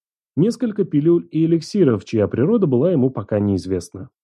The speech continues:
«Все это слишком мощно, чтобы тратить на побег, но идеально, чтобы построить опору. Если я получу крышу, лояльность и свободу, все остальное можно будет доделать позже».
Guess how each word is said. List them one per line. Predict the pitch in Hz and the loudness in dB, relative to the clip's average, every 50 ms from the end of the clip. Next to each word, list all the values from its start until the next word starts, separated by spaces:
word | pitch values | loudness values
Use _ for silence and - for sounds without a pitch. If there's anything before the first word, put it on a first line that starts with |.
| _ _ _ _ _ _ _ | _ _ _ _ _ _ _
«Все | - - - 113 113 110 | -12 -4 0 2 2 2
это | 101 87 104 98 | 2 0 -2 -4
слишком | - - 113 101 98 - - 113 123 | -2 0 -2 -2 0 0 0 2 2
мощно, | 139 143 123 - - - 98 95 90 87 | 2 2 2 0 -2 -4 -4 -4 -4 -4
чтобы | - - 92 87 92 87 | -4 -4 -4 -4 -2 -2
тратить | - 98 92 87 - 90 - - | 0 -2 -2 -2 -4 -8 -6 -6
на | 101 85 | -4 -2
побег, | - 92 87 87 92 90 85 82 - - - | -2 -2 -2 0 0 -2 -2 -4 -8 -14 -4
но | 123 120 127 139 131 | 0 2 4 4 4
идеально, | 120 117 104 101 110 107 117 147 160 165 165 160 151 | 4 2 2 2 2 4 4 4 2 2 2 0 0
чтобы | - - 143 139 143 131 | -2 0 0 0 0 0
построить | 117 117 95 90 - - 101 101 98 95 113 | 0 -2 -4 -4 -2 -2 0 0 0 0 -2
опору. | 101 - - 131 113 90 87 87 - _ _ _ _ _ | -4 0 2 2 2 2 -2 -6 -8 _ _ _ _ _
Если | 104 107 127 131 131 131 113 | -2 0 0 0 2 2 2
я | 104 101 95 | 4 2 2
получу | - 101 98 95 92 - 104 95 | 0 0 -2 -2 -2 -2 -4 -4
крышу, | - - 117 131 156 151 - - - 104 | -2 0 2 2 2 2 0 -2 -4 -4
лояльность | 101 101 98 95 101 104 98 95 92 92 87 - _ _ - | -2 0 0 2 2 2 0 0 -2 -4 -6 -8 _ _ -12
и | - | -12
свободу, | - - - 98 92 90 107 143 160 156 151 151 156 151 143 - | -10 -6 -4 -4 -2 0 0 0 2 2 2 0 0 -2 -6 -6
все | - - 185 170 | -2 0 0 0
остальное | 165 - 120 110 107 110 131 127 | 0 0 0 0 2 2 2 2
можно | 117 101 98 101 92 95 92 | 2 0 0 -2 -2 -4 -4
будет | 87 95 95 92 95 90 | -4 -2 -2 -2 -2 -2
доделать | 90 98 90 82 95 90 87 90 - - | -2 -4 -2 -2 -2 -2 -2 -4 -6 -4
позже». | - 123 113 87 - 87 82 | -2 -2 -2 -2 -4 -8 -16